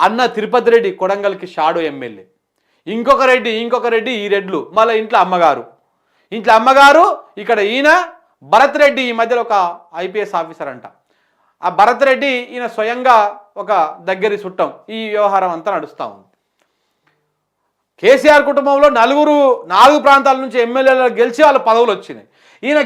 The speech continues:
గెలిచింది ఒకడే ఒక్కడు కొడంగల్కి వెళ్ళి, కానీ అక్కడ కొడంగల్లో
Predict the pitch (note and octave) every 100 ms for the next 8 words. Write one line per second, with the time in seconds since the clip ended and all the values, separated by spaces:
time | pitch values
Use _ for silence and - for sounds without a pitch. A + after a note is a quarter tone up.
0 | F#3+ C#4+ D#4 E4+ D4 C#4+ D#4+ E4 D#4 D4+
1 | D4+ C4+ C4+ C4 B3+ B3 B3 A#3 A3 -
2 | _ - A3+ B3 A#3 A#3 A3+ A3+ C#4 C#4
3 | C#4 C4+ B3 -